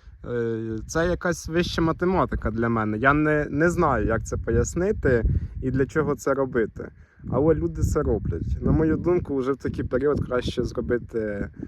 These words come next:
якесь, е, якусь дисковку. От в мене є одна ділянка, там я ч-, е, буквально гектар не доорав. Е, я планую відразу після закриття вологи, нехай трішки підсохне, і зроблю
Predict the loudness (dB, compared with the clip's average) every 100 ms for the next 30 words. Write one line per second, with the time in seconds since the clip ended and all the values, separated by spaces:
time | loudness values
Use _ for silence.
0 | -14 -12 -12 -8 -6 -6 -8 -8 -4 -2
1 | -2 -6 -4 -6 2 2 2 0 0 0
2 | 0 2 2 4 2 2 0 2 2 4
3 | 4 2 2 2 0 0 0 -2 -4 -2
4 | -4 -4 -6 -6 -8 -6 -6 -6 -8 -4
5 | 4 4 4 0 2 4 4 2 -2 0
6 | 0 0 -2 0 0 2 2 0 -8 -14
7 | -16 -20 -20 -12 -4 0 2 2 2 2
8 | 2 2 0 2 2 2 2 0 0 2
9 | 2 0 -4 -4 -2 0 0 2 2 0
10 | -2 -4 -2 -4 -4 -4 -6 0 2 2
11 | 2 0 0 0 2 4 2 0 -2 2
12 | 2